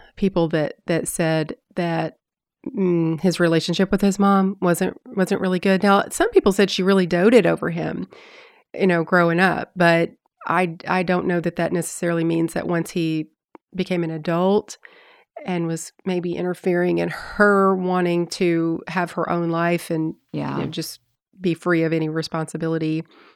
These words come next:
Speaker 1: I don't know. I guess people, people change. And if somebody is that dark in their heart, I mean, clearly there's something
Speaker 2: Yes,
Speaker 1: wrong,
Speaker 2: like,
Speaker 1: you
Speaker 2: it
Speaker 1: know, there. If it's, it was somebody that
Speaker 2: I
Speaker 1: could do
Speaker 2: mean,
Speaker 1: this,
Speaker 2: she's
Speaker 1: so.
Speaker 2: struggling with something too,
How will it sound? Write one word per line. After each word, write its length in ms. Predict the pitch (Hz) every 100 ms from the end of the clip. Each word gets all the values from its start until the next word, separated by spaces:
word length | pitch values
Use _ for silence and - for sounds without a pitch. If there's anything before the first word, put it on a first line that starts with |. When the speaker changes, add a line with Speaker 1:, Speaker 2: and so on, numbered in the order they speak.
| _ _ -
Speaker 1:
I 60 | 165
don't 120 | 160
know. 280 | 151 151 190
I 80 | 170
guess 220 | 156 165
people, 460 | - 175 - 156 156 - _
people 220 | 180 -
change. 400 | 160 170 165 156 -
And 200 | 170 -
if 180 | - 190
somebody 440 | - 226 254 320 254
is 140 | 185
that 460 | - 160 175 202 - - _
dark 560 | 185 165 175 202 - - _ _ _ _
in 180 | 190 190
their 140 | 185
heart, 400 | 160 - 170 190 -
I 40 |
mean, 180 | 185 175
clearly 680 | - 208 208 190 170 165 - _ _ -
there's 320 | 185 196 190
something 260 | - 185 175
Speaker 2:
Yes, 240 | 165 156
Speaker 1:
wrong, 260 | 156 160 170
Speaker 2:
like, 220 | 165 -
Speaker 1:
you 80 | 170
Speaker 2:
it 20 |
Speaker 1:
know, 160 | 160 156
there. 300 | 165 185 -
If 220 | 185 -
it's, 200 | 175 165
it 80 | 180
was 100 | 165
somebody 260 | 190 170 156
that 80 | -
Speaker 2:
I 60 |
Speaker 1:
could 40 | 185
do 60 |
Speaker 2:
mean, 80 | 190
Speaker 1:
this, 100 | 170
Speaker 2:
she's 300 | - 254 175
Speaker 1:
so. 80 | 160
Speaker 2:
struggling 500 | 160 202 185 185 180
with 140 | 175
something 480 | - 190 180 170 156
too, 500 | - 262 233 190 226